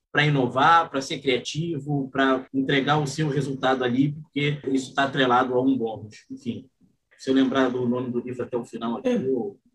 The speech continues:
Speaker 2: eu já vi coisas parecidas, viu, Petros? Mas tava muito ligado a essa questão de trabalho menos intelectual e trabalho mais braçal, né? O trabalho mais braçal e
Speaker 1: É, isso aí.
Speaker 2: repetitivo,
Speaker 1: Isso aí.
Speaker 2: que é de onde vem, inclusive, a teoria do McGregor, ele se baseava nesse modelo, né, industrial, passado e tal.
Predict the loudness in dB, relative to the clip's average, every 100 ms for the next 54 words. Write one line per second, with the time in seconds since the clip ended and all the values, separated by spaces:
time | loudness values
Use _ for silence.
0 | _ 6 8 8 8 10 8 6 6 6
1 | 6 6 8 6 6 2 2 4 4 4
2 | -2 -14 _ _ 2 6 8 8 8 4
3 | 6 6 6 0 -2 0 0 0 4 4
4 | 6 8 8 6 6 4 0 0 -2 0
5 | 4 4 4 4 4 4 4 2 0 2
6 | 0 2 0 2 0 -4 _ _ -16 -4
7 | 2 6 6 6 4 4 0 4 6 6
8 | 4 0 0 4 6 6 4 0 -4 -2
9 | 0 4 6 10 10 10 8 4 4 2
10 | 4 4 6 4 4 6 6 6 2 0
11 | -2 2 4 4 4 2 0 0 2 4
12 | 4 4 2 0 -2 2 4 4 2 -4
13 | -6 -2 -2 -2 -6 -8